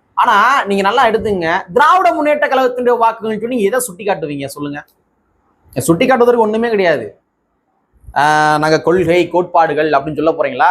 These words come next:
கொள்கை கோட்பாடுகளே நீங்க திராவிட முன்னேற்ற கழகத்துல இல்லையே. திராவிட முன்னேற்ற கழகத்தினுடைய சாதி ஒழிப்பு, ஒழிப்பு கொள்கையை வந்து நீர்த்து போக செய்யும் விதமாக தான் இன்னைக்கு திராவிட முன்னேற்ற கழகத்தினுடைய ஆட்சிகள் இருந்து கொண்டிருக்கின்றது. ரெட்டியார் மாநில கலந்துக்கிறாங்க, செட்டியார் மாநில கலந்துக்கிறாங்க,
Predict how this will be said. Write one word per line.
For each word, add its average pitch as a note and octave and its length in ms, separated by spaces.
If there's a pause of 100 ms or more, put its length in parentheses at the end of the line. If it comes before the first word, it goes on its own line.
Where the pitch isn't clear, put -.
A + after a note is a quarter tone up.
(160)
கொள்கை G3+ 380
கோட்பாடுகளே G3 480
நீங்க G3 120
திராவிட F#3 300
முன்னேற்ற F3+ 300
கழகத்துல E3+ 280
இல்லையே. D#3+ 540 (760)
திராவிட F3+ 280
முன்னேற்ற G#3 300
கழகத்தினுடைய F#3+ 440
சாதி G#3+ 360
ஒழிப்பு, F#3 360 (120)
ஒழிப்பு F#3 300
கொள்கையை F#3 340
வந்து E3+ 220 (340)
நீர்த்து G#3+ 300
போக G3 280
செய்யும் F#3 260
விதமாக E3+ 360
தான் C4 100
இன்னைக்கு A#3 240
திராவிட G#3 300
முன்னேற்ற G3+ 320
கழகத்தினுடைய F#3 420
ஆட்சிகள் G#3+ 500
இருந்து A3 200
கொண்டிருக்கின்றது. E3 520 (460)
ரெட்டியார் D#3+ 300
மாநில D#3+ 240
கலந்துக்கிறாங்க, E3+ 560
செட்டியார் F3 380
மாநில D#3+ 200
கலந்துக்கிறாங்க, E3 520